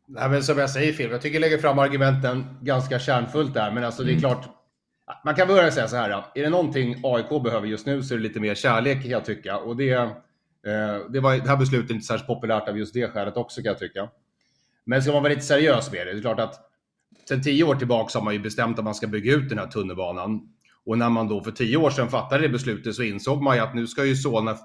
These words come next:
Speaker 1: lusas ner med byggkranar, byggbuller. För vi ska ju alltså bygga tiotusentals bostäder i vår kommun för att staten ska betala för den här tunnelbanan. Så det är ju på sätt,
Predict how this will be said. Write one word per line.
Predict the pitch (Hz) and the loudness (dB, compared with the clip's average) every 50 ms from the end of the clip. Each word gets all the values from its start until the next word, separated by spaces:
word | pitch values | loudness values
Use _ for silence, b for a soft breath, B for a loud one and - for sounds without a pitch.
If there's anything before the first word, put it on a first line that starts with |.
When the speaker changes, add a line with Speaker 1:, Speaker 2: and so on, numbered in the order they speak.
| - _ | -14 _
Speaker 1:
lusas | 120 120 127 113 - - 113 101 120 | -4 -2 -2 -2 -2 -4 -4 -4 -2
ner | 123 131 135 | 0 2 2
med | 127 127 123 113 113 | 4 2 2 0 0
byggkranar, | 135 131 - 110 - - 117 117 110 110 113 113 110 | 0 0 0 -2 -2 -2 0 2 2 2 2 0 0
byggbuller. | 110 107 120 107 95 90 104 95 95 101 98 101 104 | 0 0 0 -2 -2 -6 -10 -10 -10 -10 -10 -12 -12
För | - 117 | -12 -8
vi | 110 120 131 127 | -4 -4 -4 -4
ska | 135 - 160 | -2 0 2
ju | 143 | 2
alltså | 127 110 - 107 | 2 2 0 -2
bygga | 117 110 107 107 104 104 104 - - _ _ _ _ - | -2 -2 -2 -2 -2 -4 -4 -6 -12 _ _ _ _ -2
tiotusentals | 143 127 110 110 110 - 131 110 101 - - 107 92 95 104 | 0 0 0 0 -2 -2 -2 -2 -2 -2 -4 -4 -4 -4 -2
bostäder | 135 123 98 - - - 139 151 151 147 | -2 -2 -2 -4 -2 0 2 2 4 4
i | 120 | 2
vår | 107 107 104 - | 2 0 -2 -2
kommun | - 110 107 98 95 92 | -4 -4 -4 -4 -6 -8
för | - - 107 | -8 -8 -10
att | - - 104 - | -10 -10 -12 -14
staten | - - 135 120 110 104 - 110 101 | -4 0 0 0 0 0 -4 -6 -6
ska | - 107 | -6 -6
betala | 107 104 127 131 147 151 147 135 | -6 -2 2 2 4 4 4 2
för | 120 | 2
den | 95 95 | -2 -6
här | 90 - | -6 -6
tunnelbanan. | 104 87 87 87 90 90 95 101 104 101 | -8 -8 -8 -10 -12 -10 -8 -8 -10 -8
Så | - 113 | -6 -4
det | 107 | -2
är | 107 | -2
ju | 104 - | -2 -4
på | 104 | -6
sätt, | 117 110 | -6 -6